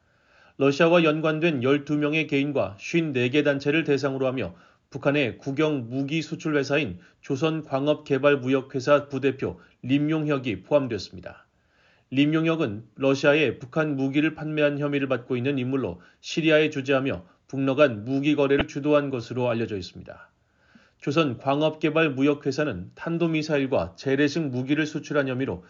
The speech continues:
이미 이천구 년 사월 유엔 안보리 대북 제재 대상에 오른 북한의 대표적인 국영 무기 수출 회사입니다.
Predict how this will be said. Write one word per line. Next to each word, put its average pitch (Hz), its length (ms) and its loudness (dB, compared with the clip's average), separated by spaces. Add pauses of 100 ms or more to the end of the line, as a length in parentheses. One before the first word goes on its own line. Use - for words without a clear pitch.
(200)
이미 135 380 0
이천구 135 500 -2
년 151 160 0
사월 127 460 0 (260)
유엔 143 240 2
안보리 139 420 0
대북 135 400 -4
제재 147 220 -2
대상에 139 320 0
오른 120 400 -4
북한의 123 400 -2
대표적인 135 640 -2
국영 131 460 -4
무기 127 260 -4
수출 135 380 -6
회사입니다. 87 560 -8